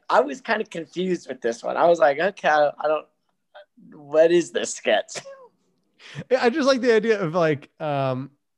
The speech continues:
Speaker 2: it's probably in performance more than anything else. So,
Speaker 1: Mm-hmm.
Speaker 2: uh, Alex is, I'm sorry, uh, uh, yeah,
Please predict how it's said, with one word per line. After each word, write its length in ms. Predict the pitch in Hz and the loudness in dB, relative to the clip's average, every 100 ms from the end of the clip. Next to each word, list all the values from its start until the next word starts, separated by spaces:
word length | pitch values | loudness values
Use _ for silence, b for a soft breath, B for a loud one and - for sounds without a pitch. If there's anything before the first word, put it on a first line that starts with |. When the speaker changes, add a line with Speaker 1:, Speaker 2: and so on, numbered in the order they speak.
| _ | _
Speaker 2:
it's 180 | 180 175 | -2 0
probably 380 | - 320 240 185 | 2 2 2 2
in 120 | 160 | 0
performance 580 | 151 131 147 139 127 110 | 0 0 0 0 0 -4
more 180 | 131 120 | -2 -2
than 100 | 113 | -2
anything 320 | 107 104 101 | -6 -8 -12
else. 240 | 90 98 | -14 -14
So, 360 | - 120 113 113 _ b b | -10 -8 -8 -8 _ b b
Speaker 1:
Mm-hmm. 180 | 165 165 | 0 2
Speaker 2:
uh, 160 | 160 143 | 0 0
Alex 380 | 175 180 175 - | -4 -2 -4 -4
is, 320 | 170 143 - - | -2 -2 -6 -10
I'm 80 | 131 | -6
sorry, 220 | 117 101 _ _ _ _ _ _ | -6 -6 _ _ _ _ _ _
uh, 520 | 131 117 117 117 117 - _ _ _ _ _ _ _ _ _ | -4 -2 -2 -2 -6 -8 _ _ _ _ _ _ _ _ _
uh, 400 | 104 95 92 90 - | -16 -16 -16 -14 -8
yeah, 140 | 127 | -8